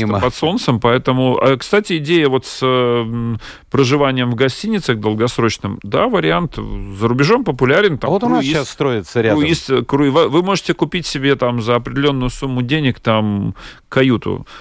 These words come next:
Speaker 1: Да.
Speaker 2: круизного лайнера и
Speaker 1: Да.
Speaker 2: жить там
Speaker 1: Это не
Speaker 2: долго.
Speaker 1: для меня.
Speaker 2: Может быть, но
Speaker 1: Это
Speaker 2: я
Speaker 1: не
Speaker 2: просто
Speaker 1: для
Speaker 2: говорю,
Speaker 1: меня.
Speaker 2: есть
Speaker 1: Я
Speaker 2: разные
Speaker 1: понимаю,
Speaker 2: варианты.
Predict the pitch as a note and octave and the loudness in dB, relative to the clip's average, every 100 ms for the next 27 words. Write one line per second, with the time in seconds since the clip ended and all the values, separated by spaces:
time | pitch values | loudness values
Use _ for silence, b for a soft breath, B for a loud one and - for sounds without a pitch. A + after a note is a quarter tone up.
0 | B G#2+ F2+ B2+ B2 A2 A2+ A2+ A2 G#2 | B 0 0 2 0 2 4 4 2 2
1 | G2+ B2+ G#2+ F3 - C3+ A#2 G#2+ G2+ G2 | 0 0 -2 -4 -2 0 2 0 -2 -2
2 | G2 F#2+ G2+ F#2+ F#2 G#2 A#2 A2+ A2 F#2+ | -2 -4 -4 -6 -6 -2 0 2 0 0
3 | G2+ F#2+ C#2+ B1+ A2 D3+ G3 D#3+ C3 G#2+ | -2 -2 -4 -8 -4 0 2 2 2 2
4 | G2 A2+ A#2 C3+ B2+ C#3 - C3+ D3+ D3 | -2 -2 -2 0 0 0 0 -2 0 2
5 | C3 C3+ C#3 G3+ G#3 C#3 A#2 | 2 0 0 -2 -2 0 0